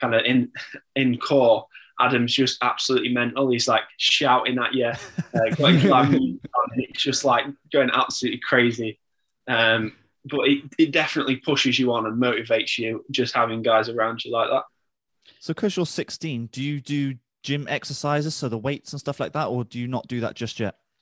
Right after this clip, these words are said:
Speaker 1: Yeah, within, like, the last year or so, I've been gradually building up. Um, t-, now I've, I've been doing, like, one gym session a week for the past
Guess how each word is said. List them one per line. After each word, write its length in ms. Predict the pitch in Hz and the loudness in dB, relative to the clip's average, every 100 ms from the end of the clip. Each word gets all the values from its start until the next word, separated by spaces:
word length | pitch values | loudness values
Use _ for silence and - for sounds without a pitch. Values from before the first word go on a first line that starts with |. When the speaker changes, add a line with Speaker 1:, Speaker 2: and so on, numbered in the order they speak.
| _ _ | _ _
Speaker 1:
Yeah, 320 | 147 156 151 151 | -2 2 4 4
within, 420 | 160 190 190 - - - _ _ _ _ _ - | 4 2 -2 -6 -14 -16 _ _ _ _ _ -4
like, 280 | 143 135 - - - _ _ _ _ _ 147 | 2 2 2 -6 -14 _ _ _ _ _ -6
the 140 | 143 | 0
last 340 | 147 139 - 135 | 2 2 0 2
year 360 | 135 123 117 | 4 6 6
or 120 | 110 | 4
so, 280 | 110 123 110 | 2 2 2
I've 120 | 110 | 2
been 180 | 120 117 | -2 -8
gradually 520 | - 127 123 131 123 | -2 0 0 0 -2
building 440 | 113 123 113 120 127 | 0 -2 0 -2 -2
up. 160 | 135 _ _ _ _ _ 113 | -6 _ _ _ _ _ -2
Um, 320 | 117 113 110 | 2 0 -2
t-, 180 | - - _ _ _ - | -8 -10 _ _ _ -4
now 380 | 151 135 127 113 | 0 2 4 2
I've, 140 | - - | 0 -2
I've 160 | 135 127 | 0 2
been 160 | 139 | 4
doing, 240 | 139 131 120 | 4 4 4
like, 180 | 113 131 | 0 2
one 280 | 131 123 | 2 2
gym 180 | 123 120 | 0 -2
session 380 | - 113 - 117 | -2 0 0 -2
a 40 | |
week 300 | 110 113 107 | -4 -4 -4
for 140 | - 117 | -6 -6
the 80 | 107 | -2
past 500 | 120 110 - - | 0 0 -2 -6